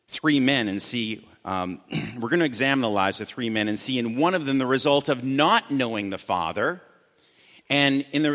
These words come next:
in another, the result of knowing the Father, yet knowing him imperfectly,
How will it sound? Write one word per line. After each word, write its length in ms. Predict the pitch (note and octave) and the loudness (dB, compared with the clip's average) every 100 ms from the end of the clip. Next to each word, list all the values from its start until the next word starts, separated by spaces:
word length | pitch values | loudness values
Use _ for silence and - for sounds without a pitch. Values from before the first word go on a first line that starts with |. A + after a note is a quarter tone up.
| D3 | -2
in 200 | C3+ C3 | -2 -2
another, 460 | C3 B2 D3 F3 D#3+ | 0 2 4 4 4
the 100 | C#3+ | 2
result 420 | C3 C3 D3 C#3+ | 0 4 4 4
of 100 | D3 | 0
knowing 440 | D3 E3 G#3+ A#3+ A3+ | 2 2 4 2 0
the 80 | |
Father, 400 | G3 F3+ D#3+ D#3 | 0 4 4 4
yet 240 | E3 E3 E3+ | 4 2 2
knowing 300 | F#3 F#3+ F3+ | 0 0 2
him 140 | F3+ | 0
imperfectly, 1160 | D#3+ D3+ - A#3 B3+ A#3 - A2 G2 G2 D#3+ | 2 -2 0 0 2 0 -2 -4 -2 0 -2